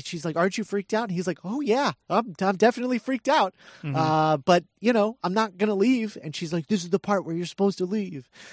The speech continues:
Speaker 1: Um, and, uh, <laughs> and yeah, it's a pretty good scene. It's
Speaker 2: You buy
Speaker 1: super
Speaker 2: it.
Speaker 1: mani-, it's super manipulative from him, um,
Speaker 2: Mm-hmm.
Speaker 1: on second watch, uh, in all the best ways. All of his and Amber's scenes, second watch through,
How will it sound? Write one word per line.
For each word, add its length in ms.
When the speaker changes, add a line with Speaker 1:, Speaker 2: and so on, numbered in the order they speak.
Speaker 1:
Um, 400
and, 360
uh, 500
<laughs> 40
and 160
yeah, 200
it's 120
a 40
pretty 220
good 180
scene. 520
It's 200
Speaker 2:
You 60
buy 100
Speaker 1:
super 120
Speaker 2:
it. 60
Speaker 1:
mani-, 180
it's 160
super 240
manipulative 800
from 180
him, 420
um, 280
Speaker 2:
Mm-hmm. 100
Speaker 1:
on 160
second 300
watch, 460
uh, 380
in 140
all 120
the 100
best 300
ways. 340
All 320
of 220
his 320
and 100
Amber's 360
scenes, 560
second 420
watch 300
through, 320